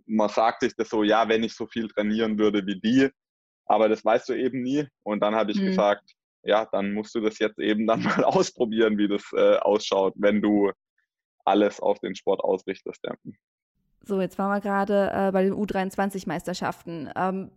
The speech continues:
Speaker 2: war das für dich der Moment, wo du gesagt hast, "Okay, ich setze jetzt wirklich alles auf diese Karte", oder hattest du immer noch so einen Plan B im Hinterkopf?
Speaker 1: Also, äh,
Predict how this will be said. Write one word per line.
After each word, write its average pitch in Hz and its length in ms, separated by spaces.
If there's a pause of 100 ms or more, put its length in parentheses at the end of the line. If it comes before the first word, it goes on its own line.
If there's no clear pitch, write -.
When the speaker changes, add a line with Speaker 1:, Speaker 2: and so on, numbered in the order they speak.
(200)
Speaker 2:
war 202 160
das 214 200
für 311 100
dich 285 140
der 285 100
Moment, 247 380
wo 262 40
du 226 100
gesagt 208 280
hast, 226 160
"Okay, - 140
ich - 140
setze 220 220
jetzt 196 120
wirklich 226 360
alles 226 240
auf 240 140
diese 240 240
Karte", 311 520
oder 247 220
hattest 240 240
du - 40
immer 226 180
noch 208 120
so - 100
einen 208 200 (560)
Plan 208 360
B 196 300
im 180 100
Hinterkopf? - 640 (520)
Speaker 1:
Also, 110 520
äh, 107 320